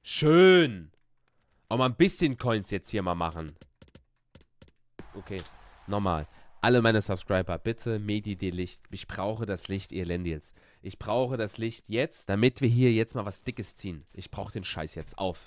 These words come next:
Auf den Beat-Drop. Ja, auf dem Beat-Drop kommt mir wieder so ein langsamer Sch-,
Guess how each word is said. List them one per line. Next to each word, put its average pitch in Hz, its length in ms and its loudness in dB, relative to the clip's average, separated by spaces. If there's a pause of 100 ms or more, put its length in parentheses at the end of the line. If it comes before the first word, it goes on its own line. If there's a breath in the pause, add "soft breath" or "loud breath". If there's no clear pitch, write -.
(180)
Auf 104 180 2
den 110 140 2
Beat-Drop. 98 420 0 (4000)
Ja, 76 160 -14
auf 82 120 -14
dem 87 120 -14
Beat-Drop 87 340 -10
kommt 87 140 -10
mir 87 80 -6
wieder 90 140 -8
so 87 80 -8
ein 85 60 -6
langsamer 85 380 -8
Sch-, - 300 -14